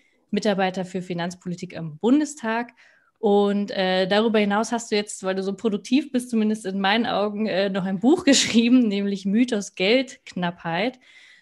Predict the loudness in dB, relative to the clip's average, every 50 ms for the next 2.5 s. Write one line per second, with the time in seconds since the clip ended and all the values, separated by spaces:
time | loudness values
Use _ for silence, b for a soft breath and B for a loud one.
0 | b b _ -4 -2 0 0 0 0 0 -2 -2 -4 -6 -8 -10 -12 _ _ _
1 | -6 -4 -4 -6 -6 -8 -16 _ -8 -8 -6 -4 -4 -2 -2 -2 -4 -4 -4 -4
2 | -4 -4 -2 -4 -4 -2 -2 -4 -4 -8